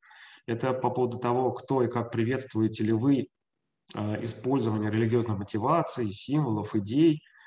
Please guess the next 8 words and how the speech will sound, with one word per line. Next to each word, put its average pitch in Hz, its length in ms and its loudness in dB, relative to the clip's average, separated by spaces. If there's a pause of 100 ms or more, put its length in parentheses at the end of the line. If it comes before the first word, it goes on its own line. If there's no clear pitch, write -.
(120)
в 98 140 -2
деятельности 113 600 0
политиков, 113 720 -2
партий, 113 300 -2
политических 98 720 -6
движений, 135 520 0
а 113 80 -2
также, 113 460 -2